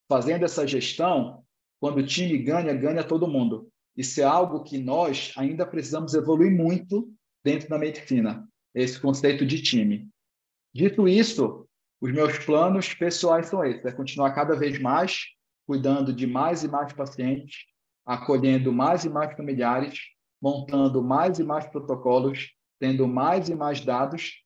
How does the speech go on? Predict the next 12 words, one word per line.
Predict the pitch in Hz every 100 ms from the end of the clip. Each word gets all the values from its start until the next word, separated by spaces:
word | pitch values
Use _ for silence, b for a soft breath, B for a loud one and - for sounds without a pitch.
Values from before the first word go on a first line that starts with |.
| _
para | 131
que | 135
a |
gente | 131 135 139
realmente | 143 170 165 165 -
consiga | 160 139 - 151 156 151
cada | 147 147 135
vez | 143 131
mais | 123 131 185 180
entregar | 170 - 143 120 135 160 - - _ _
melhores | - 131 123 127 156 170
desfechos | 139 135 - 127 135 - 165 - -